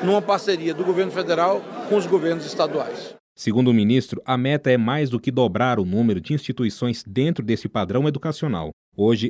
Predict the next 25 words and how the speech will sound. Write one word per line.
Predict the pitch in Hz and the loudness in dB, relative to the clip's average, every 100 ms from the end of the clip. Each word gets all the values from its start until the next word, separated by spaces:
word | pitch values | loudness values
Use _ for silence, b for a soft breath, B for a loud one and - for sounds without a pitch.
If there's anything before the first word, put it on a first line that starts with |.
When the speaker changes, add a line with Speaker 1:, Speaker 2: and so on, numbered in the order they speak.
| - | -4
Speaker 2:
aproximadamente | 113 - 165 160 139 113 110 135 | -4 0 -2 -2 -2 0 0 -2
trezentos | - 120 95 156 165 117 | -2 0 0 -2 -2 0
e | 127 | 0
oitenta | 117 135 131 | 0 0 0
mil | 107 131 196 | 0 2 2
alunos, | 101 104 123 95 - _ - | 0 0 -2 -4 -8 _ -4
de | 107 | -2
um | 120 | 0
total | 107 - 113 110 | -2 -2 0 0
de | 92 | 0
oito | 101 160 170 | 2 2 2
milhões | 135 95 113 101 | 0 2 0 0
matriculados | 101 90 - - 107 95 | -2 -4 -4 -2 -2 -2
no | - | -4
ensino | 95 - 143 | -4 -2 0
médio, | 98 98 98 - _ - | 0 0 -2 -6 _ -2
passam | 143 160 165 151 | 0 0 -2 -2
o | 165 | -4
dia | 120 123 175 180 | -2 0 2 0
em | 143 147 | -2 -2
atividades | 135 185 143 104 110 - | -2 -2 -2 0 -2 -2
acadêmicas. | 123 139 98 90 82 - 76 - _ _ _ | -4 -2 -2 -4 -6 -10 -12 -12 _ _ _
Ainda | - 110 120 | -2 0 2
em | 110 | 2
Joinville, | 117 147 117 127 143 | 2 2 2 2 2